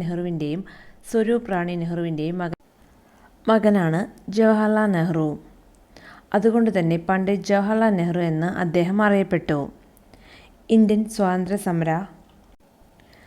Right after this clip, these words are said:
നേതാവ്, രാഷ്ട്രീയ തത്വചിന്തകൻ, ചരിത്രകാരൻ എന്നീ നിലകളിലെല്ലാം വ്യക്തിമുദ്ര പതിപ്പിച്ചിട്ടുള്ള വ്യക്തിയാണ് നെഹ്റു.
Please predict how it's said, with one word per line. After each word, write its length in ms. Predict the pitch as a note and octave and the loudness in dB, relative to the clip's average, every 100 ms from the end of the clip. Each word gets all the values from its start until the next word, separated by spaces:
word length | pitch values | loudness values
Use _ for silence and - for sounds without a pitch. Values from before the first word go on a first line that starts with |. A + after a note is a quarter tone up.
| - - | -20 -4
നേതാവ്, 640 | G3+ F#3+ F3 F#3 F#3+ E3 F#3+ A3+ - - - _ _ _ - - - - - - | 2 2 2 -2 -2 -2 -2 -4 -12 -20 -20 _ _ _ -20 -20 -20 -20 -18 0
രാഷ്ട്രീയ 640 | G3+ F#3 - G3+ G3 F#3+ - - - | 2 2 -2 0 2 0 -2 -8 0
തത്വചിന്തകൻ, 800 | G#3 - A3+ G3+ E3+ D#3+ E3 G#3 G#3 - - - _ _ _ _ _ - | 0 2 0 2 0 0 0 -4 -6 -16 -20 -20 _ _ _ _ _ -4
ചരിത്രകാരൻ 840 | A3+ G#3 G#3+ A3+ G3 E3+ D#3 F3 G#3 - - - - G#3+ | 0 0 0 -2 0 0 0 -4 -6 -12 -20 -20 -4 0
എന്നീ 240 | G#3 G#3 F#3+ | 2 2 2
നിലകളിലെല്ലാം 680 | F#3 G3 G#3 G3 E3 D#3 D3+ - G3 | 0 0 0 2 2 0 -4 -4 -6
വ്യക്തിമുദ്ര 600 | G3+ A#3 A3 D#3+ E3+ E3 | -4 -2 0 0 -2 -2
പതിപ്പിച്ചിട്ടുള്ള 600 | E3 D#3 E3+ - E3+ E3 E3+ D#3+ | -4 -4 -8 -4 -2 -2 -2 -2
വ്യക്തിയാണ് 520 | F3+ - G3 E3+ E3+ F#3+ | -2 -2 -2 0 0 0
നെഹ്റു. 340 | E3+ D#3+ D3+ | 0 -2 -2